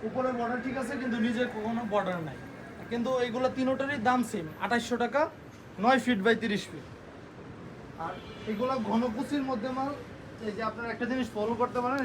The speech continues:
যে এগুলা প্রায় তিন আঙ্গুল পরে পরে কুচি, আর কুচিগুলো খুব ঘন, মালও খুব ভালো, ভারী কাপড়ের উপরে। এটা হলো দাম হচ্ছে আঠাশশো টাকা, আপনারা যেই নেবেন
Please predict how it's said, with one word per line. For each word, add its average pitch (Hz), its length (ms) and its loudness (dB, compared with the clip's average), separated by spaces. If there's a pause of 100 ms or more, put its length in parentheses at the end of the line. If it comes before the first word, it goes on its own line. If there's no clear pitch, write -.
যে 214 120 6
এগুলা 220 220 6 (420)
প্রায় 220 240 6
তিন 269 200 6
আঙ্গুল 277 240 8 (100)
পরে 262 220 12
পরে 226 220 8
কুচি, 156 260 -2 (200)
আর 165 140 -6
কুচিগুলো 254 380 6 (120)
খুব 262 120 8 (120)
ঘন, 226 160 8 (560)
মালও 226 280 8
খুব 226 100 4 (100)
ভালো, 220 160 8 (160)
ভারী 190 240 4
কাপড়ের 220 440 4
উপরে। 226 220 0 (760)
এটা 196 200 0
হলো 226 120 2 (100)
দাম 247 160 8
হচ্ছে 247 240 4
আঠাশশো 247 340 2
টাকা, 240 140 4 (100)
আপনারা 233 300 2
যেই 240 200 2
নেবেন 277 200 2